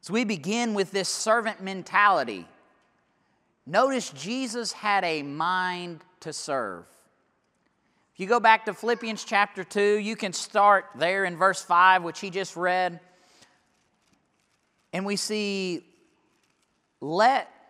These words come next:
this mind be in you."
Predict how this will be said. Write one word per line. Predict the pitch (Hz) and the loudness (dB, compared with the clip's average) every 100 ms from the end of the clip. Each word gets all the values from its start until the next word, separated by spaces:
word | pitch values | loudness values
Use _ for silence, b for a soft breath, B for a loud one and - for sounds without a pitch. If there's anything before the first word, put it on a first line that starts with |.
| _ _ _ - | _ _ _ -6
this | 170 180 - | -4 -4 -6
mind | 165 190 214 220 214 214 208 208 202 196 180 _ _ _ _ _ _ _ _ _ _ 135 | -2 0 2 2 2 0 -2 -6 -8 -10 -14 _ _ _ _ _ _ _ _ _ _ -12
be | 143 208 208 196 170 | -8 -6 -6 -8 -10
in | 175 170 160 156 151 143 131 _ _ _ | -10 -10 -8 -8 -10 -14 -18 _ _ _
you." | 156 165 185 156 104 90 | -18 -8 -4 -4 -6 -10